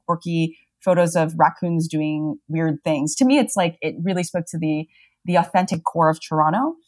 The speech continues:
And so the person who ran the account donated it to a local food bank, um, just to, you know, push forward that mission or the mission of, uh, of that nonprofit organization. So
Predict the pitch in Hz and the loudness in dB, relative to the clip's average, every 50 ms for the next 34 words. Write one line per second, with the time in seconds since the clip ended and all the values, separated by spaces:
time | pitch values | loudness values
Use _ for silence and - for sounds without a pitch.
0 | _ _ _ _ - 185 180 - - 196 185 180 180 180 180 185 170 - 202 - | _ _ _ _ -6 -4 -4 0 2 4 6 6 6 4 2 0 -2 -2 -4 -4
1 | - 202 190 190 175 160 170 160 156 156 156 156 - - 160 - - - 170 165 | -2 -4 -2 -2 -2 0 0 2 2 2 0 -2 -2 -4 -8 -10 -8 -4 -2 0
2 | 160 156 156 160 - - 175 160 160 156 156 156 156 156 139 - - - - 156 | 0 0 0 -2 -6 -4 0 0 2 2 2 2 0 -2 -4 -6 -8 -8 -6 -4
3 | 147 147 143 - 160 147 - - 151 147 - - 147 147 147 151 151 - - - | -4 -4 -4 -4 -6 -8 -6 -6 -6 -6 -6 -6 -6 -6 -6 -6 -8 -8 -8 -6
4 | 151 147 151 156 165 160 - 160 - - - 165 156 147 147 - - _ _ _ | -4 -4 -4 -4 -4 -6 -6 -8 -10 -8 -8 -6 -4 -4 -4 -6 -8 _ _ _
5 | _ _ _ - 165 160 156 156 151 - _ _ 190 165 - - 175 170 165 160 | _ _ _ -4 0 0 0 0 -2 -4 _ _ -6 -6 -4 -4 -2 -2 -2 0
6 | 160 147 143 139 151 151 156 - - 220 240 254 262 - - 165 170 160 160 160 | 0 0 -2 0 -4 -4 -4 -2 -2 0 0 0 0 0 -2 -4 -4 -2 -2 -2
7 | 156 - 156 156 151 151 - - - - - 143 135 131 135 156 170 165 - _ | -2 -4 -4 -4 -6 -6 -8 -12 -12 -10 -8 -6 -6 -6 -6 -6 -6 -8 -12 _
8 | _ _ _ _ _ - 160 160 160 156 156 - - 170 156 147 156 - 151 147 | _ _ _ _ _ -4 -2 2 4 4 4 4 2 2 2 2 2 0 -2 -4
9 | 156 147 147 139 143 143 143 147 160 113 147 - - - 135 143 156 - - - | -2 -4 -4 -4 -4 -6 -8 -8 -8 -8 -8 -8 -8 -8 -8 -8 -8 -8 -4 -2
10 | 151 147 147 147 143 151 156 | 0 0 2 0 0 -2 -4